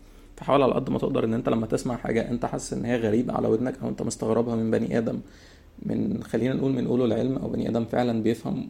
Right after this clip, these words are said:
وأنت ممكن تثق في رأيه، إن أنت تسأله عليها تاني في نفس الوقت اللي هو قالها فيه. ولو اداك نفس الإجابة وأنت لسه مستغرب،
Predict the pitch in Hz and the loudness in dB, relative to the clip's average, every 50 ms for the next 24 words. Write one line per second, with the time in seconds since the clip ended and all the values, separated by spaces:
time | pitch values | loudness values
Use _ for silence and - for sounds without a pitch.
0 | - - - - 120 117 131 120 123 120 - 123 113 - 139 - - - - - | -10 -10 -6 -6 -4 -2 -2 -2 -2 -2 -4 -4 -4 -4 -2 -4 -6 -4 -4 -2
1 | - - - - 143 160 156 - - - - - - - - - - 120 113 120 | -2 -2 0 0 -2 -2 -2 -8 -20 -20 -20 -20 -20 -20 -12 -10 -6 -2 0 -2
2 | 139 135 - - 127 123 - - 135 135 127 120 131 135 123 - - 131 123 117 | 0 -2 0 -2 -2 -2 0 0 2 2 2 2 0 -2 -2 -2 0 0 0 -2
3 | - - 147 135 - - - 139 160 135 - - - - 117 127 135 - - 131 | -2 -4 -6 -6 -4 -2 -2 0 0 0 -2 -2 -4 -2 0 0 0 0 0 -2
4 | 127 123 - - 131 135 143 - 175 - - - - 117 117 113 120 - 151 156 | -2 -4 -6 -4 -4 -4 -4 -4 -6 -8 -2 -2 -2 0 2 0 0 2 0 -4
5 | 156 - - 147 - 120 120 131 127 123 113 113 135 139 - 139 151 151 - - | -2 -2 -4 -4 -2 0 0 2 2 2 0 0 -2 -2 -2 -2 -2 -2 -4 -6
6 | - - - - 143 139 147 147 147 | -6 -6 -2 -2 0 0 0 0 -2